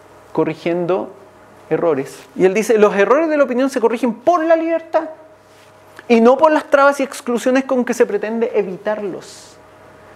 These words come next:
"Ah, no, es que este libro no lo pueden publicar porque hace apología a esto. Ah, no, que esta opinión no se puede hacer porque hace apología a esto otro.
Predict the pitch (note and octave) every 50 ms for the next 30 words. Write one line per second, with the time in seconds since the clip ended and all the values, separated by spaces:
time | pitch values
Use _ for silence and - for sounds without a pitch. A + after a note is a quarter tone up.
0 | - - - - - - - - - - - - - - - - - - - -
1 | - - - - - - - E3 C#3+ C#3+ - - - - - D3 B2 C3+ C#3 C#3+
2 | D3 C#3+ C#3 C3 B2+ A2+ B2 C3+ C#3 C#3+ C#3 D3+ D3+ D#3 D3+ C#3 D#3 D#3+ D#3 -
3 | - C#3 - D3 C3+ - D3+ B2+ B2+ B2+ B2 A#2+ A#2 - - C3 A#2+ A#2+ - -
4 | - - - - - - - - - - - E3+ E3 E3 E3 D#3+ D#3+ D#3+ D3+ D#3
5 | D3 D3+ - D#3 C3+ D3+ C#3+ C#3+ C#3+ D3+ D3+ D3 C#3 - C#3+ B2 C#3+ C#3+ D3+ D#3
6 | D3+ C#3+ - F3 E3 - D#3+ C3+ - D3 D3+ - C3 B2+ - D#3 C3+ B2 B2+ A#2+
7 | B2 - - C3+ A#2 - - B2 A#2+ A#2 - C3+